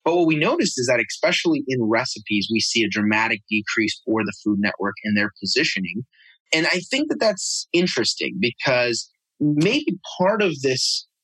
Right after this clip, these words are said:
refactoring of EAT isn't just about finding more and more and more authoritative websites. But I, I get the feeling that to a certain degree, it's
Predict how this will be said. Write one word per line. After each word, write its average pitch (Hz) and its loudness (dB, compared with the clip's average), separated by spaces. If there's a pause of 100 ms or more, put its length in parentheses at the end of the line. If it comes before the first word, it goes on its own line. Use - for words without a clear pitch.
(260)
refactoring 123 0 (100)
of 107 -2 (100)
EAT 147 0 (460)
isn't 285 0
just - 0
about 131 0 (280)
finding 147 0
more 139 2
and 123 0
more 135 2
and 117 2
more 123 2
authoritative 117 0
websites. 135 -2 (380)
But 180 2
I, 277 0 (120)
I - 2
get 370 -4
the - -2
feeling 147 2
that 120 0
to - -2
a 110 0
certain 160 0
degree, 117 2
it's - -8